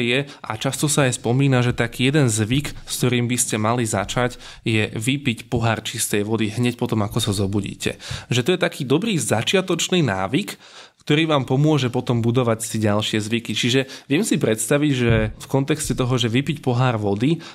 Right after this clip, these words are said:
tam sa vám ako keby, že tá túžba potom, že, e, napiť sa, nebyť smedný ráno, zosilní veľmi rýchlo. Že si na to veľmi rýchlo zvyknete a už po pár dňoch budete vlastne veľmi automaticky piť ten pohár vody.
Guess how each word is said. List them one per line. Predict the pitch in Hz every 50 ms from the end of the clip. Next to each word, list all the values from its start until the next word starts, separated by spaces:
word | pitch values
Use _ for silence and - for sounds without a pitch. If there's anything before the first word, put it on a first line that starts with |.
| -
tam | - 120 127 131
sa | - 165 156
vám | 147 143 139 131 123 - - - -
ako | - 139 - 135 123
keby, | - 131 127 127 120
že | 135 123 127 - -
tá | _ - 117 110 -
túžba | 147 151 151 147 143 139
potom, | 143 123 117 - 131 123
že, | 117 123 117 110 -
e, | - - 110 113 107
napiť | 117 117 117 127 - - 139 -
sa, | - - - 139 131
nebyť | 131 135 127 135 139 - - 139
smedný | 123 120 123 127 135 147 143 131 127
ráno, | 117 110 113 117 117 120 139 165 185 185 - - - - -
zosilní | 135 113 135 143 143 - 165 160 151 143 139 127 120
veľmi | 131 131 139 139 135 131
rýchlo. | 117 120 123 117 - - 107 95 - 107 127
Že | 120 113
si | - - 139
na | 127 123 123
to | 135 123
veľmi | 127 135 151 156 147 131
rýchlo | 127 131 - - 151 139 117
zvyknete | 113 101 113 110 - - 107 98 92 95 - 117 185 226 - - - - - _ _ _ _ -
a | 117 113 107 110 110 110 - - -
už | 123 - -
po | - 143 143 143
pár | 151 143 127 120
dňoch | 113 117 123 123 113 104 127
budete | 123 113 113 110 - 120
vlastne | 110 113 107 104 - 120 113 104
veľmi | 107 113 123 127 123 - -
automaticky | - 107 117 117 - 131 120 110 107 113 - - - 107
piť | - - 101 - - 107
ten | 101 98
pohár | - 107 98 110 101 92
vody. | 98 104 107 104 104 101